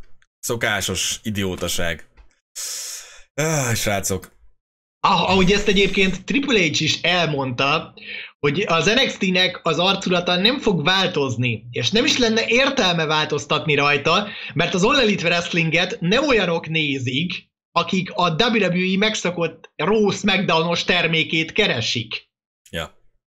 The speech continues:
Speaker 2: Tehát azzal nem fogják tudni elhódítani az All Elite Wrestling nézőit,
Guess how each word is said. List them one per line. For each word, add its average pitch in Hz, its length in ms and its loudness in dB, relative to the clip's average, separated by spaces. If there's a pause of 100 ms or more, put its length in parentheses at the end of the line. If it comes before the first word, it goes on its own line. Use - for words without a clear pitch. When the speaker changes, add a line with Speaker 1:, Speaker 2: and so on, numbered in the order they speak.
(160)
Speaker 2:
Tehát 180 420 0
azzal 220 760 0 (440)
nem 302 260 0
fogják 175 440 0
tudni 180 320 0
elhódítani 160 920 0
az 170 140 -2
All 175 180 0
Elite 165 240 0
Wrestling 160 460 0
nézőit, 170 680 0